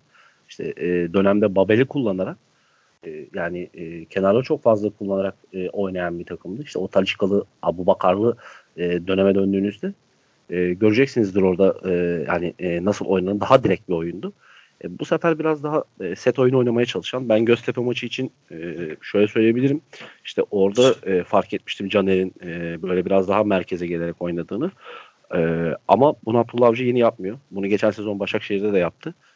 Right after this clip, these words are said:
E, tabii Başakşehir'de çok fazla göz önünde olmadığı için çok fazla dikkat edilmedi. E, geçen sezon Kudryashov'u bu şekilde kullandı Abdullah Avcı. E, Kudryashov'u merkeze çekip, e, orada Kaysara, Mahmut Epriano yapıp, e, orasını üçledi.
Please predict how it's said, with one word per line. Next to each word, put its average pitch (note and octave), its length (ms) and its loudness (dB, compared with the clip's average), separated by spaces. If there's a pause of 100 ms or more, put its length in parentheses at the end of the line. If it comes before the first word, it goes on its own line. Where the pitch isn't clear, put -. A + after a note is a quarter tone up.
(160)
E, - 60 -8
tabii A#2 220 0
Başakşehir'de A#2 500 -2
çok A#2 180 -10
fazla A#2 240 0
göz A#2 220 0
önünde A#2+ 240 -2
olmadığı A#2 320 0
için F#3+ 240 -6 (380)
çok - 180 -4
fazla A#2 280 2
dikkat A#2+ 260 -2
edilmedi. A2 440 -4 (340)
E, G2 80 -12
geçen G#2 280 2
sezon B2+ 280 -2
Kudryashov'u B2 640 4
bu F#2+ 40 -8
şekilde F2+ 360 -6
kullandı F2 420 -6
Abdullah F2 360 2
Avcı. F2 280 0 (380)
E, F#2 120 -2
Kudryashov'u A#2 600 2
merkeze A2+ 380 0
çekip, - 300 -16 (420)
e, F2+ 160 2
orada G2+ 340 4
Kaysara, A#2+ 680 2
Mahmut A2 420 -4
Epriano G2+ 580 0 (280)
yapıp, F#2+ 320 -4 (560)
e, E2+ 340 -4
orasını A#2 420 2
üçledi. F2+ 500 -8